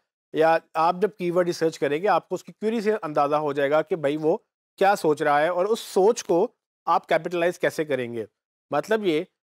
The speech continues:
कि वो जो ढूंढना चाह रहा है, मतलब अगर वो प्राइसेस ढूंढ रहा है, अगर वो कंपैरिजन कर रहा है, या वो उसको नहीं पता कि कौन सा मोबाइल लेना है या कैसे लेना है, या मोबाइल में क्या अच्छा होता है, क्या बुरा होता है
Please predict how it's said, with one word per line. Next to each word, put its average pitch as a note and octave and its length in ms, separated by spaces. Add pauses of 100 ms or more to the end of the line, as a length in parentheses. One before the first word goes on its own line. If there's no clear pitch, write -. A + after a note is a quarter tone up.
(120)
कि G#3 80
वो A3 180
जो B3 120
ढूंढना F3+ 460
चाह D3+ 240
रहा C#3 120
है, D3 100
मतलब E3 320
अगर E3+ 160
वो F#3+ 80
प्राइसेस F3 420
ढूंढ C3 260
रहा C3 140
है, C#3 120
अगर D3+ 260
वो D#3 180
कंपैरिजन D#3 580
कर C#3 180
रहा C3+ 160
है, C3+ 200 (220)
या D#3 140
वो F3 200
उसको F#3 180
नहीं F#3+ 180
पता F3 300
कि E3+ 120
कौन E3+ 240
सा F3+ 140
मोबाइल D3+ 320
लेना D3 300
है D3 180 (400)
या E3+ 60
कैसे A3 360
लेना D3 260
है, D#3 160
या G3+ 80
मोबाइल E3+ 360
में G3+ 180
क्या F#3 240
अच्छा F3 240
होता D3 320
है, D#3 120
क्या D#3+ 180
बुरा C#3+ 220
होता B2+ 220
है F#3 60